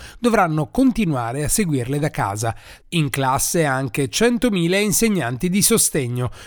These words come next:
Una battaglia a favore del ritorno negli istituti la sta conducendo la fish, la Federazione per il Superamento dell'Handicap, che ha chiesto al governo norme più stringenti nella direzione di garantire sempre, sentite le famiglie,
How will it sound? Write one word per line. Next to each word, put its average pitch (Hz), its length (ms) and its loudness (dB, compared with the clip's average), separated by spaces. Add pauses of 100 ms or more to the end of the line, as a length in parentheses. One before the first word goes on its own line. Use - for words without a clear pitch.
(120)
Una 170 200 4
battaglia 139 640 0
a 123 40 -2
favore 165 380 2
del 143 180 0
ritorno 180 580 2
negli 147 340 2
istituti 220 680 0
la 170 180 0
sta 220 180 0
conducendo 185 640 0
la 190 120 2
fish, 165 400 -2
la 139 140 -2
Federazione 160 680 0
per 151 140 0
il 143 120 -2
Superamento 202 640 0
dell'Handicap, 160 840 0 (260)
che - 140 -4
ha - 40 -4
chiesto 147 460 -2
al 127 140 -2
governo 151 240 2
norme 175 880 2
più 160 160 -2
stringenti 165 720 2
nella 127 260 -2
direzione 156 580 0
di 139 120 -2
garantire 139 520 0
sempre, 196 640 0
sentite 135 540 -2
le 120 80 -4
famiglie, 147 500 -2